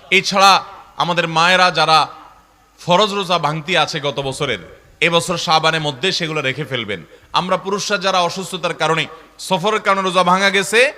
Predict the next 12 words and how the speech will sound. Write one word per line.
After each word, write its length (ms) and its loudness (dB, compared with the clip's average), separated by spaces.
সেগুলো 340 2
আমরা 220 2
শাবানের 400 2
মধ্যে 220 -4
রেখে 200 0
ফেলবো। 380 0
আম্মা 220 -2
জান 140 -2
আয়েশা 320 2
রাদিয়াল্লাহু 320 -2
তাআলা 160 -2
আনহা, 380 2